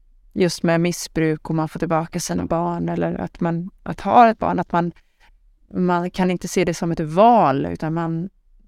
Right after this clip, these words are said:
man är så inne i sitt missbruk, så man, även om man tänker att det här inte är bra för barnet, så finns det liksom inget val för en.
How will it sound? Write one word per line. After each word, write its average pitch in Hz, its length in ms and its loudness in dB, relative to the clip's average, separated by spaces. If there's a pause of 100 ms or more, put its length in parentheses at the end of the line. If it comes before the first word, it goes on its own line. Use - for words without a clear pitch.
(140)
man 170 260 0
är 190 180 4
så 185 140 -2
inne 175 240 2
i 160 60 -2
sitt - 180 -6
missbruk, 165 460 -4
så 170 100 -4
man, 165 260 -2
även 175 220 2
om 175 80 2
man 190 120 2
tänker 165 400 0
att 165 80 -2
det 165 60 -4
här 160 140 0
inte 160 220 -2
är 160 40 2
bra 160 200 0
för 165 100 -6
barnet, 160 360 2
så 185 100 -2
finns 170 180 -6
det - 80 -6
liksom 165 280 -2
inget 160 200 -4
val 190 360 0
för - 240 -6
en. 185 180 -8